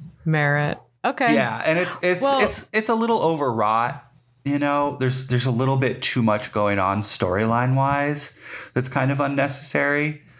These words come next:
Speaker 2: You know, they could really just chop out a whole, like, chunk, um,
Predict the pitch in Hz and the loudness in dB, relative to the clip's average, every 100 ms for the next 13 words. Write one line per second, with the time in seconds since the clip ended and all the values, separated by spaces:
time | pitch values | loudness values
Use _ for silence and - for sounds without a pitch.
0 | - - _ 131 143 147 135 131 123 117 | -20 -20 _ -2 2 2 0 0 0 2
1 | 127 117 113 104 - - - - - 113 | 2 2 0 0 -2 -4 -2 0 2 0
2 | 117 - 101 107 - - 98 95 92 90 | 0 -2 0 -2 -2 -4 -2 2 2 4
3 | 90 - - - 82 - - - - 104 | 2 2 0 0 0 0 0 0 2 0
4 | 107 - 180 - - - - 147 - - | 0 -4 -4 -4 -6 -4 0 2 0 -4
5 | - - - - - 98 90 87 92 | -8 -8 -8 -14 -6 -2 0 -2 -6